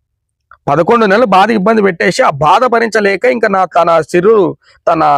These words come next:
ఎంటికలు తీసేసి తనే ఉరేసుకుపోయే టైంలో పోయిండు హనుమంతుల వారు. అర్థమవుతుంది కదా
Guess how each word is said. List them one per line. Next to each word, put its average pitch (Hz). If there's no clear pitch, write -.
ఎంటికలు 233
తీసేసి 196
తనే 196
ఉరేసుకుపోయే 190
టైంలో 202
పోయిండు 165
హనుమంతుల 147
వారు. -
అర్థమవుతుంది 180
కదా 139